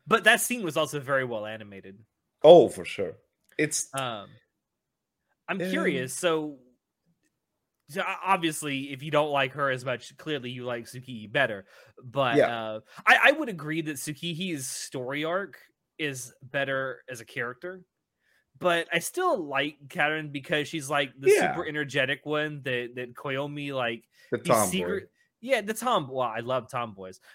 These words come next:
Speaker 1: Uh, but
Speaker 2: Mm.
Speaker 1: he's, like, I would say secretly dotes on, but he definitely, like, very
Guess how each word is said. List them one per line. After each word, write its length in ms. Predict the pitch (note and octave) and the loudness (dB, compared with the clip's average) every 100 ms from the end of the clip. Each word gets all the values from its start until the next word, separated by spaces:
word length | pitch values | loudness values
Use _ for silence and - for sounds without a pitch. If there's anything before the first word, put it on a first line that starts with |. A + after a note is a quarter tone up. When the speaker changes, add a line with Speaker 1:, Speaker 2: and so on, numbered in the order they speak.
| - | -10
Speaker 1:
Uh, 360 | C3+ B2+ A2+ A2 | -4 -2 -2 -6
but 220 | B2 E3+ | -2 0
Speaker 2:
Mm. 40 | G#3+ | 0
Speaker 1:
he's, 140 | F#3+ | 2
like, 220 | G3 F3 - - | 2 2 0 0
I 80 | E3 | 0
would 180 | A#3+ | 2
say 140 | - D#3+ | 0 0
secretly 540 | - D#3 D3+ F#3+ F3+ | 0 -4 -4 -2 -2
dotes 320 | F3 E3+ F3 F3 | 2 2 2 4
on, 180 | F3+ E3 | 4 2
but 100 | E3 | -4
he 80 | |
definitely, 500 | E3+ A3+ B3+ A3+ F3 | 2 2 4 2 2
like, 300 | D3 D3 C3+ | 2 -2 -4
very 440 | C3 D#3 D#3+ C#3 | -6 -2 0 -2